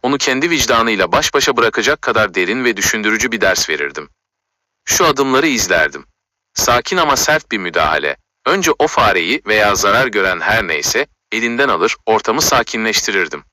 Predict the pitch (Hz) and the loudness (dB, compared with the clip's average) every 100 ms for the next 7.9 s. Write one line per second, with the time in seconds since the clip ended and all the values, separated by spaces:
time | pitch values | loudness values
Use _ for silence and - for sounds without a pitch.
0 | _ _ - 123 - 160 131 143 135 120 | _ _ -4 -2 -2 0 2 2 2 0
1 | 110 107 - 113 104 123 113 107 160 135 | 0 0 0 -2 -2 -2 0 0 0 -2
2 | - - - 82 - 135 - _ _ 143 | -2 -2 -2 -2 -2 -4 -4 _ _ 2
3 | 170 131 127 127 98 151 175 156 139 143 | 2 2 0 0 0 -2 0 -4 -2 0
4 | 143 127 120 - 107 98 95 - 87 80 | 0 2 2 0 0 0 -2 0 0 0
5 | - - 85 76 71 _ _ _ _ 127 | -2 -2 -2 -4 -10 _ _ _ _ -4
6 | 139 135 147 113 85 76 131 - _ _ | -2 -2 0 -2 -2 -2 -4 -6 _ _
7 | 135 180 - 156 139 98 85 78 76 | 0 0 2 0 0 2 2 2 -4